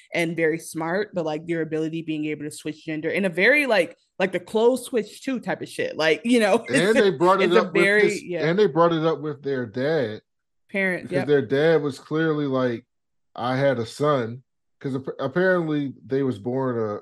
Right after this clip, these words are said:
Speaker 2: a, a, a male, from what you can
Speaker 1: Mm-hmm.
Speaker 2: tell. And so he, his, the dad's like, "I had a son,"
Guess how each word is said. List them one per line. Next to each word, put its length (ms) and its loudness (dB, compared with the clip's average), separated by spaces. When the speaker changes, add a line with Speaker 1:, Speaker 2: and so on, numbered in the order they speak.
Speaker 2:
a, 60 -8
a, 140 -6
a 120 -8
male, 520 -6
from 140 -6
what 200 -4
you 60 -4
can 120 -6
Speaker 1:
Mm-hmm. 140 -4
Speaker 2:
tell. 260 -4
And 180 0
so 440 4
he, 280 -6
his, 280 -4
the 100 -2
dad's 320 2
like, 180 0
"I 180 0
had 140 2
a 60 -6
son," 480 -4